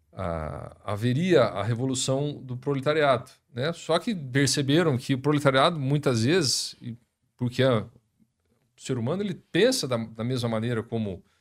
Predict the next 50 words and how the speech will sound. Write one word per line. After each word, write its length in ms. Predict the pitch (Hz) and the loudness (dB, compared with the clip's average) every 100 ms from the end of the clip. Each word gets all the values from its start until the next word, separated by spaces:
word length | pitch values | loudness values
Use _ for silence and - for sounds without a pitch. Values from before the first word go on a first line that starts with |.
| _ _ _ - | _ _ _ -8
uma 100 | 120 | -6
população 400 | 123 123 117 113 | -4 -4 -2 -2
que 60 | - | -4
tem 280 | 110 98 95 - _ 117 | -4 -4 -10 -20 _ -2
mais 220 | 110 110 | -2 0
recursos, 560 | 107 - 87 - - _ _ _ - | -4 -6 -8 -8 -16 _ _ _ -6
não, 460 | 123 135 170 196 175 | 0 2 2 -2 -2
não, 300 | 151 165 151 | -2 -2 0
não 140 | 170 | 0
pegou, 600 | 170 202 180 202 - _ _ _ _ _ - | 2 4 6 4 2 _ _ _ _ _ -4
não 160 | 131 | 0
houve 240 | 165 208 160 | 4 4 4
a 20 | |
revolução 380 | 131 127 117 123 | 2 0 0 -2
que 80 | |
eles 100 | 120 113 | -2 -4
esperavam. 460 | 113 120 92 82 _ _ _ _ _ _ _ | -2 -2 -2 -6 _ _ _ _ _ _ _
Aí 220 | 147 165 | 0 0
o 40 | 185 | 0
que 160 | 214 | -6
que 60 | 196 | -4
chegaram 280 | 190 156 147 | 0 2 2
à 40 | |
conclusão? 260 | 135 120 107 | 0 -2 -2
Chegaram 180 | 113 113 | -2 -4
à 80 | 143 | -2
conclusão 300 | 143 135 160 | -4 -4 -4
que 100 | 196 | -2
não, 280 | 131 95 - - 104 98 | -2 -2 -8 -14 -12 -8
a 40 | |
gente, 100 | 110 | -4
nós 100 | 127 | -4
precisamos 260 | 127 160 170 | -4 -4 -2
mudar 380 | 180 202 151 190 | -2 2 4 6
os 140 | 196 | 4
valores 500 | 226 233 190 226 240 | 4 6 8 8 6
ideológicos 520 | 226 269 214 214 - | 0 2 4 2 0
dessas 160 | - 233 | -8 -6
pessoas 340 | 220 240 214 | -4 -4 -6
pra 120 | - 214 | -6 -6
que 80 | |
elas 120 | 220 214 | -6 -4
possam 300 | 202 185 220 | -4 -4 -4
agir. 320 | 220 190 143 _ - | -4 -4 -8 _ -14
E 80 | 147 | 2
como 260 | 208 208 | 4 4
fazer 280 | 165 139 127 | 2 0 0
isso? 320 | 101 - - _ _ _ _ | -2 -4 -12 _ _ _ _
De 100 | 135 | -12
forma 540 | 127 147 160 180 190 | -2 0 4 2 0